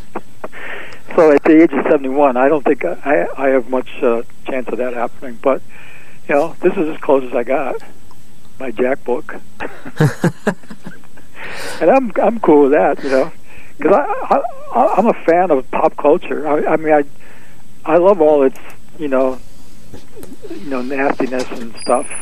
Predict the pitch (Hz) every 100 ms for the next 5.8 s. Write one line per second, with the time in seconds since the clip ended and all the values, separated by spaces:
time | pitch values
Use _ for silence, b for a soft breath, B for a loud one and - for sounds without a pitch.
0 | 403 208 123 127 131 123 117 139 135 131
1 | 127 - - 139 151 147 156 135 131 110
2 | - B B B B B - - - -
3 | 135 139 156 147 135 - 135 131 123 110
4 | 123 120 127 120 - - - - - -
5 | - - - - - 147 127